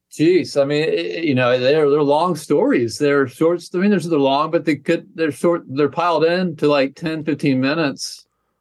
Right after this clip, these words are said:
but they are tragic. A lot of them are very tragic, you know. Rural South, you know, the rural South can be pretty sad at times. A lot of drug use, a lot of people getting abused and stuff. And I hear all of it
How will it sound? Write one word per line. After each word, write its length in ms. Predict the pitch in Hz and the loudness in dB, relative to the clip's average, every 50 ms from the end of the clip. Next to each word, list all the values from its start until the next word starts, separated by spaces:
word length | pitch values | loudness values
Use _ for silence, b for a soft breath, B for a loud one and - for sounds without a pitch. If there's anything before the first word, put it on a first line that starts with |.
| _ - | _ -2
but 220 | 143 131 - - | -2 -2 -2 0
they 360 | 135 135 139 143 143 139 135 | 0 2 2 2 2 2 2
are 360 | 135 131 127 127 131 127 123 113 | 2 2 2 4 4 2 2 0
tragic. 580 | - _ - 143 135 151 160 131 107 92 - _ _ - | -4 _ -4 -4 -2 -2 -4 -6 -8 -10 -12 _ _ -6
A 60 | 110 | -2
lot 160 | 120 139 160 | 0 2 2
of 40 | 170 151 | 2 2
them 80 | 127 | 0
are 60 | - | -2
very 180 | 127 139 135 123 | -2 -2 -2 -2
tragic, 480 | 123 - 123 123 143 120 107 95 - _ _ - | -2 -2 -2 -2 -2 -4 -6 -10 -14 _ _ -8
you 80 | - 110 | -6 -4
know. 340 | 107 107 107 110 110 107 - _ - | -4 -4 -4 -4 -6 -10 -12 _ -10
Rural 680 | 123 120 135 143 147 156 160 165 160 156 151 147 139 127 | -4 0 2 4 4 4 4 2 4 4 4 2 2 0
South, 600 | - - - - 170 147 143 151 160 160 156 - - - _ _ _ _ _ _ _ _ _ - | -4 -12 -6 -2 -2 0 0 0 -2 -2 -4 -8 -16 -16 _ _ _ _ _ _ _ _ _ -4
you 120 | 151 139 135 | -2 0 0
know, 180 | 135 135 135 | 0 0 2
the 120 | 135 131 135 | 0 2 2
rural 220 | 143 156 151 135 | 2 2 2 0
South 440 | 123 - 143 135 139 147 147 - _ | 0 0 -2 0 0 -2 -4 -6 _
can 140 | - 139 123 | -4 -4 -2
be 160 | 117 123 113 101 - _ | 0 -2 -2 -4 -6 _
pretty 240 | - 139 139 135 113 | -2 0 0 0 0
sad 540 | - - - 131 123 135 151 156 135 110 107 110 | 0 -2 -2 -2 -2 -2 -2 -2 -2 -4 -4 -10
at 100 | 113 - | -8 -4
times. 440 | 120 113 110 113 113 110 110 - - | -2 -2 -2 -4 -6 -10 -14 -12 -6
A 40 | - | -2
lot 180 | 131 131 131 120 | 0 2 2 0
of 60 | 101 | 0
drug 300 | 95 113 127 127 127 123 | 0 0 0 0 0 0
use, 300 | 139 139 139 143 147 - | 0 0 0 0 -4 -6
a 40 | 143 | -6
lot 200 | 123 123 123 127 131 | -2 0 0 2 0
of 100 | 120 120 _ _ _ _ _ _ _ _ _ _ _ _ _ _ - | -2 -2 _ _ _ _ _ _ _ _ _ _ _ _ _ _ -2
people 400 | 147 147 139 156 160 151 147 135 | 0 0 2 2 2 2 2 2
getting 300 | 127 156 156 151 156 147 | 0 -2 -2 -2 -2 -4
abused 520 | 143 131 123 135 156 185 208 226 233 - 208 | -4 -2 0 2 2 2 2 0 -2 -2 -4
and 120 | 151 123 | -4 -4
stuff. 400 | - - 113 107 107 107 - - | -2 -2 -2 -2 -2 -6 -6 -4
And 120 | 131 131 | -4 -2
I 80 | 131 135 | -2 -2
hear 200 | 123 135 151 165 | 0 0 0 2
all 240 | 165 165 170 196 214 | 2 2 2 2 2
of 120 | 190 143 117 | 0 0 -2
it 160 | - - | -6 -10